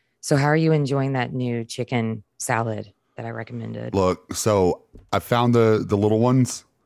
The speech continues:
Speaker 1: Mm-hmm.
Speaker 2: Uh, so I did one of the rotisserie, one of the cranberry almond,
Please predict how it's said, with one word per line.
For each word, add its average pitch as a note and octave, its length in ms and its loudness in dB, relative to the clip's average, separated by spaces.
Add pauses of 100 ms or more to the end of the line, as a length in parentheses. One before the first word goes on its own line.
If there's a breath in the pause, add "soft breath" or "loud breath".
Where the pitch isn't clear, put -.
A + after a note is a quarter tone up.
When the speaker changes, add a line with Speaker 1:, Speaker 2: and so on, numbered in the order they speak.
(220)
Speaker 1:
Mm-hmm. A2 380 -6 (140)
Speaker 2:
Uh, F#2 340 2
so A2 160 0
I G2 60 2
did G#2 200 0
one B2 200 4
of A2+ 120 -2
the G2+ 340 4
rotisserie, G2 580 0
one F#2 220 0
of F2 80 -2
the F2 260 -2
cranberry F2+ 540 -2
almond, G#2 400 2